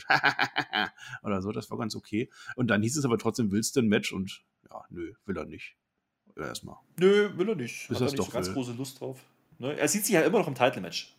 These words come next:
Speaker 2: muss man ja dazu sagen, Seth Rollins, ne? Das ist ja
Speaker 1: Mhm.
Speaker 2: das, was uns erzählt wird hier. Und, äh, wenn er das Title-Match nicht kriegt, dann halt Edge auch nicht. Das war die Aussage von letzter Woche, aber es hieß ja nicht, dass er jetzt ein Match gegen Edge will. Da hat er ja schon gar nicht so Unrecht. Allerdings, äh,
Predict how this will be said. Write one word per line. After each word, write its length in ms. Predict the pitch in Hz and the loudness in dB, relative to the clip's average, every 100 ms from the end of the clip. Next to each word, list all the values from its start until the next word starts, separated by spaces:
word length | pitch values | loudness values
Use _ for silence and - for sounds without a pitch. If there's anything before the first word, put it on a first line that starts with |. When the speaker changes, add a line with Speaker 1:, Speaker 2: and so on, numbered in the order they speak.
| - | -12
Speaker 2:
muss 140 | 113 | -6
man 80 | 104 | -4
ja 60 | |
dazu 180 | 95 120 | -4 -6
sagen, 260 | 127 139 185 | -4 -4 -6
Seth 220 | - 131 | -8 -8
Rollins, 260 | - 180 - | -6 -10 -12
ne? 120 | - - _ | -14 -16 _
Das 140 | 95 | -8
ist 40 | - | -4
ja 60 | |
Speaker 1:
Mhm. 60 | 110 | -2
Speaker 2:
das, 100 | 117 | -2
was 120 | - | -6
uns 120 | 101 | -10
erzählt 280 | 92 - 127 | -10 -4 -2
wird 120 | 151 | -2
hier. 160 | 147 160 - - - - - _ | -2 -2 -4 -14 -14 -16 -20 _
Und, 320 | - 127 127 | 0 2 2
äh, 280 | 107 123 120 | 2 0 0
wenn 140 | 113 | -2
er 240 | 85 151 185 | 4 6 6
das 200 | 170 - | 2 0
Title-Match 320 | 156 156 139 | -2 -2 -6
nicht 120 | 131 | -6
kriegt, 180 | 131 127 | -6 -6
dann 140 | 107 | -6
halt 240 | 110 107 - | -4 -6 -6
Edge 200 | - - | -8 -2
auch 120 | 127 | -2
nicht. 260 | 87 82 - | -2 -4 -4
Das 200 | 131 117 | -4 -2
war 120 | 104 | -2
die 160 | 104 | 0
Aussage 340 | - 107 104 98 | 0 0 -2 -4
von 120 | - | -2
letzter 300 | 185 - 196 | -2 -2 0
Woche, 280 | 185 196 - | 0 0 2
aber 420 | 117 151 156 131 - - - | 4 4 2 -2 -12 -20 -16
es 200 | - 120 | -8 -6
hieß 160 | - - | -4 0
ja 80 | 107 | 0
nicht, 220 | 104 - | -2 -2
dass 120 | 180 | 0
er 60 | 185 | 2
jetzt 180 | 175 - | 0 0
ein 40 | |
Match 200 | 147 151 | -2 0
gegen 160 | 151 135 | 0 0
Edge 200 | 175 - | 0 -2
will. 140 | 95 90 | -4 -2
Da 100 | 95 | 0
hat 80 | 120 | 0
er 120 | 123 | 0
ja 140 | 110 | -2
schon 180 | 107 110 | -4 -4
gar 140 | 107 | 0
nicht 100 | 120 | 0
so 80 | 101 | -2
Unrecht. 380 | 92 147 113 - - - - - - | -6 -2 -2 -2 -10 -18 -18 -18 6
Allerdings, 520 | - 208 180 247 247 | 8 8 6 2 2
äh, 280 | 160 190 175 | 6 6 6